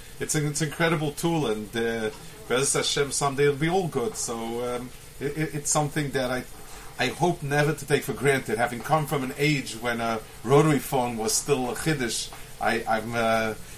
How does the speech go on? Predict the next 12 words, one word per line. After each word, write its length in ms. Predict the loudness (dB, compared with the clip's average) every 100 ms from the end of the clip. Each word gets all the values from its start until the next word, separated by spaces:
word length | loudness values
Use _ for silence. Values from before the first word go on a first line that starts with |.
| -8
it's, 260 | -4 -2 8
it's 160 | 8 8
something 280 | 4 2 -2
I 120 | -2
shouldn't 240 | -4 -4
take 160 | -4 -4
for 100 | -4
granted. 460 | -2 -2 -4 -8 -12 -14 -18 -18 -16 -16 -16 -16 0
Okay, 300 | 2 4 2 2
l-, 180 | 0 0
let's, 600 | 0 0 0 0 -2 -2
um, 520 | 0 0 -2 -8